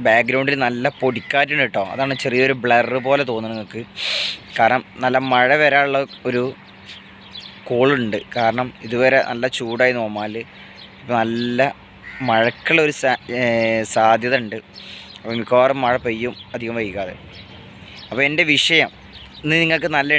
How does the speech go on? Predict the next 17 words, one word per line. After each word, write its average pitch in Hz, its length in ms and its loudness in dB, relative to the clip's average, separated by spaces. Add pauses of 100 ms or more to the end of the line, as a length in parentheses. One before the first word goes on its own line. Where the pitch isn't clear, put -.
ഇൻട്രസ്റ്റിംഗ് 147 500 -4
ഉള്ള 143 160 0
വിഷയം 117 180 -4
കേട്ടോ. 95 160 -12 (480)
നിങ്ങളെല്ലാവരും 139 840 0 (560)
ഭയങ്കര 131 580 0 (840)
ഒരു 127 100 -2 (160)
താല്പര്യം 131 600 0
കാണിക്കാൻ 139 580 0
പോകുന്നൊരു 135 380 -2
വിഷയം 117 280 -6
കൂടിയാണ്. 107 240 -6 (840)
മമ്മൂക്കക്കാണോ 180 720 2 (140)
ലാലേട്ടനാണോ 120 800 2 (140)
കൂടുതൽ 120 260 0 (120)
ഫാൻസ് 113 380 0 (100)
പവർ? 104 260 2